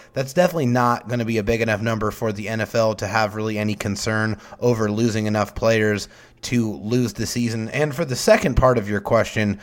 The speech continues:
whoever wins the Super Bowl this year, will there be an asterisk next to that title? I personally do not think so. I, I think that during the season, with all the challenges that they are going to be faced with,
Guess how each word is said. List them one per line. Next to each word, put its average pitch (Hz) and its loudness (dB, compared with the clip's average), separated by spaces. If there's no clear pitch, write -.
whoever 147 6
wins 139 0
the - -10
Super 135 -2
Bowl 123 2
this 117 2
year, 117 2
will 113 2
there 113 2
be 110 -2
an 104 -2
asterisk 110 0
next 123 -2
to 110 -4
that 104 0
title? 107 0
I 185 6
personally 165 2
do 139 -2
not 123 2
think 123 -2
so. 98 -2
I, 110 0
I 131 2
think 131 -4
that 123 4
during 180 4
the 165 0
season, 135 -4
with 117 -2
all 151 8
the 135 0
challenges 131 0
that 117 -6
they 120 2
are 104 0
going 120 -2
to 113 -2
be 104 -4
faced 127 -4
with, 98 -4